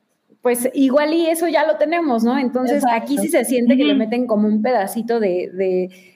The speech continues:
Speaker 1: de autoría, por así decirlo, y está bien, está bien, o sea, te, te evoca esa nostalgia, claramente es, o sea, te, te hace clic en el cerebro porque son imágenes que,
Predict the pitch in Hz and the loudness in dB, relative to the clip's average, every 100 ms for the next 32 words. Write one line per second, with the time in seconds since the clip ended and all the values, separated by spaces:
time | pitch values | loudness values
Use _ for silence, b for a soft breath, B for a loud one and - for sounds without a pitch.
0 | B _ _ 202 208 196 196 190 208 214 | B _ _ -2 0 2 0 0 0 0
1 | 262 254 262 392 - 208 190 226 208 208 | 2 2 0 -4 -4 -2 -2 -2 -2 -2
2 | 220 220 220 B B B B _ - 254 | -2 0 -2 B B B B _ 0 0
3 | 247 381 392 539 440 226 233 269 302 339 | 2 0 2 2 0 0 0 0 2 2
4 | 320 320 370 254 247 226 240 240 233 226 | 2 0 0 -2 -2 0 -4 0 0 2
5 | 262 302 330 254 196 208 214 214 226 220 | 0 0 0 0 -2 -2 -2 0 0 -2
6 | 294 - 262 269 330 320 302 302 294 - | -2 -2 0 2 0 -2 -2 -2 -2 -4
7 | - - 208 240 214 214 214 240 240 311 | -8 -6 -4 -4 -2 -4 -4 -2 -2 -4
8 | 330 269 247 269 254 220 233 202 202 214 | -4 -4 -2 0 0 -2 0 0 0 -2
9 | 220 190 180 202 214 208 220 214 208 - | -2 -6 -6 -4 -2 -2 -2 -2 -2 -4
10 | 180 | -4